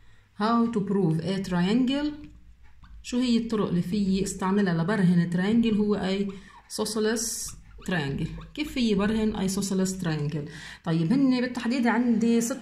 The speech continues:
طرق لبرهن isosceles triangle. رح بلش أنا وياكم بأول طريقة. أول طريقة شو بتقلي؟ لبرهن isosceles triangle بيكون عندي for example بهيدا الشكل، هيدا triangle،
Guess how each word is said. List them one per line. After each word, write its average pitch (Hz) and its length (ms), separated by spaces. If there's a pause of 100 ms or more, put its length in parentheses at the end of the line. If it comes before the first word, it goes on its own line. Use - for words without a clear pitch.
طرق 165 240 (220)
لبرهن 214 520
isosceles 202 400
triangle. 147 680 (300)
رح 226 100
بلش 294 260
أنا 240 140
وياكم 233 580
بأول 233 460
طريقة. 170 400 (1040)
أول 294 260
طريقة 247 360
شو 233 140
بتقلي؟ 170 380
لبرهن 285 520
isosceles 233 540
triangle 202 640 (300)
بيكون 262 260
عندي 247 260
for 214 180
example 220 460
بهيدا 196 360
الشكل، 196 500 (300)
هيدا 202 220
triangle، 190 560